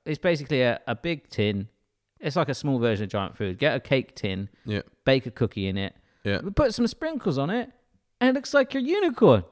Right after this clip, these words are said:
Speaker 1: I'm like,
Speaker 2: Oh, really?
Speaker 1: "No, it doesn't. But if we call it a unicorn cookie cake, people will love that." And I was like,
Speaker 2: Oh.
Speaker 1: "Yay."
Speaker 2: Right, okay.
Speaker 1: And it did do
Speaker 2: So you
Speaker 1: well.
Speaker 2: add sprinkles and it's a unicorn.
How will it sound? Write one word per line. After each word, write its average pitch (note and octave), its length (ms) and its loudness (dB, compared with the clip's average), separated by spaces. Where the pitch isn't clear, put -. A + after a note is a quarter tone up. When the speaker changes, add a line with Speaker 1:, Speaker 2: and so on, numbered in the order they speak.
Speaker 1:
I'm G#3+ 100 -2
like, A3 320 -4
Speaker 2:
Oh, C3+ 100 -4
really? G2+ 160 2
Speaker 1:
"No, E4+ 140 8
it A#3+ 100 0
doesn't. C4+ 460 2
But G3+ 120 -2
if G#3 80 -4
we A#3 80 -6
call E4 240 0
it A3+ 80 4
a C#3 40 -6
unicorn G#3+ 600 -2
cookie E4 280 -4
cake, C3 460 -2
people D#3+ 300 -2
will A#2+ 140 -2
love B2 300 2
that." E2+ 300 -12
And A#2+ 200 -6
I B2+ 60 0
was D3+ 120 2
like, A2+ 160 2
Speaker 2:
Oh. F#2 100 -6
Speaker 1:
"Yay." E3+ 680 0
Speaker 2:
Right, D#3 180 -2
okay. A2 180 -6
Speaker 1:
And G3 160 0
it G3 60 -2
did A3+ 180 4
do F#3 80 0
Speaker 2:
So E3+ 40 4
you - 20 4
Speaker 1:
well. D#3+ 160 8
Speaker 2:
add C#3+ 80 2
sprinkles G2+ 640 -2
and F#2+ 120 -6
it's G2 160 -6
a G2 60 -4
unicorn. F#2 500 -6